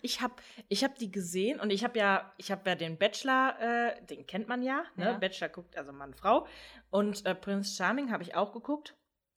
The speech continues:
Speaker 1: ähm, beide Staffeln. Aber ich muss sagen
Speaker 2: Ästhetischer?
Speaker 1: Deutlich ästhetischer,
Speaker 2: Ja.
Speaker 1: viel, viel, viel schöner. Und mir kam
Speaker 2: Mhm.
Speaker 1: sofort der Gedanke in den Kopf, jetzt weißt du noch mehr,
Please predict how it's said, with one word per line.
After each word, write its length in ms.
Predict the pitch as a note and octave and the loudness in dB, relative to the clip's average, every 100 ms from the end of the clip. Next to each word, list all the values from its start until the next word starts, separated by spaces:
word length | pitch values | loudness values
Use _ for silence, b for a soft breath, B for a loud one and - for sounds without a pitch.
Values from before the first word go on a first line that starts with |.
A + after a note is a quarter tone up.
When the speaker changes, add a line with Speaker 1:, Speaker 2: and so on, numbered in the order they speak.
| _ _ - A#3+ - | _ _ -20 -2 4
Speaker 1:
ähm, 260 | A#3 A3+ | 4 4
beide 260 | A3+ A3+ A#3 | 4 4 2
Staffeln. 400 | - B3+ C#4+ C4 | 0 -2 0 -4
Aber 200 | F#3+ - | -4 -4
ich 100 | - | -4
muss 220 | C4 C4+ | -6 -2
sagen 500 | B3+ B3+ A3 G3 - b b b b b | 2 2 2 -2 -4 b b b b b
Speaker 2:
Ästhetischer? 560 | - - C4 C4 E4 B4+ D#5 _ _ _ _ _ _ _ _ _ _ _ - | -14 0 0 0 -2 -2 -4 _ _ _ _ _ _ _ _ _ _ _ -20
Speaker 1:
Deutlich 520 | F#3 A3+ D#4 F#4 D#4 | 2 8 8 6 -2
ästhetischer, 680 | C4 - A#3+ A3 G#3 A3 A3 | -4 -2 -2 0 -2 0 0
Speaker 2:
Ja. 80 | F#3+ F#3+ | 0 -2
Speaker 1:
viel, 420 | - F#4 F#4 F4+ F#4 | -2 2 6 6 4
viel, 400 | - D#4+ D#4 D#4 | -2 2 2 2
viel 240 | D#4 D4 | 0 0
schöner. 460 | - C#4+ A#3+ G#3+ A#3 | 4 4 4 4 2
Und 160 | A#3+ | 2
mir 160 | A3 A#3 | 2 2
kam 260 | G3 B3+ B3+ | 2 2 2
Speaker 2:
Mhm. 60 | |
Speaker 1:
sofort 480 | A#3+ A#3+ - D4+ D#4 | 0 -4 -2 -2 0
der 100 | C#4+ | 0
Gedanke 420 | B3+ A3+ B3 B3+ | 0 0 0 -2
in 80 | G3 | -2
den 100 | G3 | -2
Kopf, 340 | G#3 A3 - - _ | 0 -2 -4 -20 _
jetzt 540 | F#3 G#3 B3+ - - | -2 2 2 -2 -2
weißt 340 | G3+ G#3 A3 - | 2 2 0 -2
du 80 | G3+ | 2
noch 420 | G3+ B3 - - | 4 4 0 -4
mehr, 480 | F#3+ G3 F#3+ A#3+ | 0 4 4 2